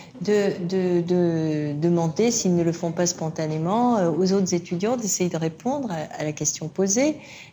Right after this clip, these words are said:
euh, de, de les, les pousser un petit peu à formuler, euh, de reformuler toujours mieux et leurs questions, parce que, enfin, c'est,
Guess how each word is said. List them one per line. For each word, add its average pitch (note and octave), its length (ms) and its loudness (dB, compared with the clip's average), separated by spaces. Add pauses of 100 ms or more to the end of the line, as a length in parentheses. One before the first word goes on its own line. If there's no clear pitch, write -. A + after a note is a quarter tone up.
(100)
euh, D3+ 1300 -2
de, D#3+ 540 2
de D#3+ 80 2
les, D#3+ 200 4
les D#3+ 160 2
pousser G3+ 380 2
un G3+ 120 6
petit G#3+ 220 0
peu B3+ 360 4
à G3 80 4
formuler, G#3 840 2
euh, F3+ 200 4 (160)
de F3 60 -6
reformuler G3+ 680 0
toujours G3 280 -4
mieux A3+ 200 4
et G#3+ 80 4
leurs F#3+ 220 2
questions, B3 500 0 (360)
parce - 120 -6
que, D#3+ 420 0 (1000)
enfin, D#3+ 100 -6
c'est, D#3 200 -8